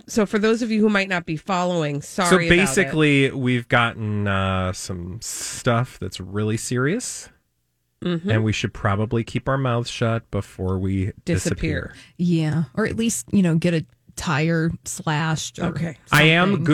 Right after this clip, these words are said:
Speaker 2: Googling image, uh, searching Mohammed Al Turkey and Vanessa Valadares together,
Speaker 1: Oh,
Speaker 2: but I
Speaker 1: good
Speaker 2: don't
Speaker 1: idea,
Speaker 2: see
Speaker 1: good idea.
Speaker 2: anything. But I need to work on this. I
Speaker 1: Yeah.
Speaker 2: need to work on this.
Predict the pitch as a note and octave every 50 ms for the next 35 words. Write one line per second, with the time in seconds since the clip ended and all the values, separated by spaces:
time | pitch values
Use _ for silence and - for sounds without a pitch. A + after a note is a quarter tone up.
0 | D3+ D3 D3+ D#3+ D3+ D3 C#3+ C#3+ C#3 - B2+ B2+ B2+ C3 C3 C3+ C3+ C3 - -
1 | - - - C#3 C3 A#2+ A2+ A2 A2 A#2+ A2+ - - B2+ A#2 A2+ - - A#2+ A#2
2 | A2+ A2+ - G#2+ G#2+ G#2 G2+ - - A2 A2 A2+ G#2+ G#2+ G2+ G2 - - - A2+
3 | G#2 - - A2+ G#2+ G2 G2 G2+ F#2+ F#2+ F#2+ F#2+ - - G2 F#2+ F#2 F2 F2+ F2+
4 | F2 F#2+ F#2 F2+ G2 A2 B2 - - F3+ F3+ F#3+ G#3+ B3+ D4+ E4 F#4 F#4+ F#4+ -
5 | A3 G#3 G3+ G3 - F#3 F3+ - E3+ F3 E3 C#3 C3 C3 C#3+ E3 E3 D#3+ D#3+ E3
6 | F3 D3+ C#3 C#3 F#3+ F#3 F#3 G3 G3 G3+ G3+ - _ _ _ _ _ _ _ _
7 | - C3+ D3 D#3 E3+ E3+ - E3 C3 C3+ C3+ C#3 - - B2 A2 G2+ F#2 E2+ D#2+
8 | G2+ - - - F3+ E3+ D#3+ D3+ C#3+ - C3+ C3+ C3 - B2 A#2 G#2+